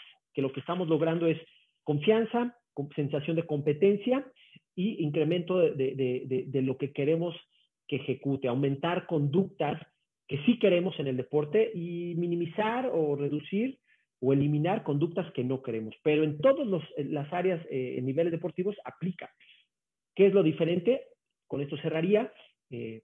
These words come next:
el, el objetivo de acuerdo a la edad del deportista. Me parece que ahí es ahí donde tendríamos que, de alguna manera, sa-, eh, eh, basarnos en ese objetivo, ¿no? Bueno, Gael, gracias por tu, por tu come-, por tu comentario.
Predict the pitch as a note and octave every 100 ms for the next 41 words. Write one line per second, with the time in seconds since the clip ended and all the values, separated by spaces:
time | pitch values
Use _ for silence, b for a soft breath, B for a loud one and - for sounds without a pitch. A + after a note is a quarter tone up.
0 | _ - C3 D3+ - D3+ C#3 C3+ C#3+ D3+
1 | G3 A3 A#3+ - - _ C#3 B2+ - D#3
2 | D#3 F#3 F3+ G3 D#3+ C3 D#3+ D#3 D3+ B2
3 | B2 - A2 A#2 - B2 C3 D#3+ F3 G3
4 | E3+ E3 E3+ D#3+ D#3+ C#3 - C3+ D3+ D#3
5 | D#3 - D#3 D#3 B _ B2+ C#3 D#3+ D3
6 | D3+ D3+ D3 D#3 D3 - _ _ _ C3
7 | B2+ B2 _ _ _ D#3 C#3 - - C#3
8 | _ - C#3+ - F#3 E3 D#3 C#3 C3 C#3
9 | - A2+ - G#2+ G#2+ E3+ - B B B
10 | _ - D#3 D3+ D3 D#3 G#3 G#3+ G#3+ F3
11 | D3+ D3 - - D3+ D3 - C#3+ D#3 C#3+
12 | _ - C3+ C#3+ C#3+ C#3+ D3+ D3+ F#3+ G#3
13 | G3+ F#3+ F#3+ F#3+